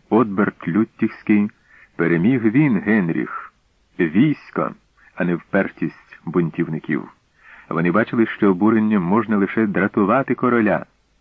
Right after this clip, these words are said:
але не перемогти, що повстання завдасть йому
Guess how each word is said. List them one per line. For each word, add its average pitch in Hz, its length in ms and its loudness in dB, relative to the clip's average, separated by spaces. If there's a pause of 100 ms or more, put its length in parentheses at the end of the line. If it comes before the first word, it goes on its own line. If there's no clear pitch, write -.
(160)
але 78 220 0
не 104 140 2
перемогти, 95 760 0 (140)
що - 120 -10
повстання 120 640 -4
завдасть 107 480 -4
йому 110 160 0